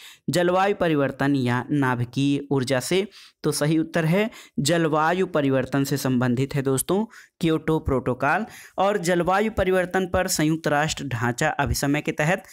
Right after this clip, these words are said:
क्योटो प्रोटोकॉल एक अंतर्राष्ट्रीय संधि है जो औद्योगिक देशों द्वारा ग्रीन हाउस गैसों के उत्सर्जन पर प्रतिबंध लगाती है। तो ग्रीन हाउस गैसों के उत्सर्जन पर प्रतिबंध से संबंधित ये जो क्योटो प्रोटोकॉल है उन्नीस सौ सत्तानवे में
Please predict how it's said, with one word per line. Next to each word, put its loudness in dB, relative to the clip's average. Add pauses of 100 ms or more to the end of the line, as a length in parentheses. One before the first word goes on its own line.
(260)
क्योटो 0
प्रोटोकॉल 0
एक 0
अंतर्राष्ट्रीय 0
संधि 0
है 0
जो -4
औद्योगिक -2
देशों 0
द्वारा 2 (360)
ग्रीन 2
हाउस -2
गैसों -2
के -2 (280)
उत्सर्जन 0
पर -2
प्रतिबंध -2
लगाती -4
है। -4 (320)
तो 2
ग्रीन 0
हाउस 0
गैसों 0
के 0 (280)
उत्सर्जन 0
पर -2
प्रतिबंध -2
से 0
संबंधित 0 (360)
ये 2
जो 0
क्योटो -2
प्रोटोकॉल 0
है 0
उन्नीस 2
सौ 0
सत्तानवे 0
में 0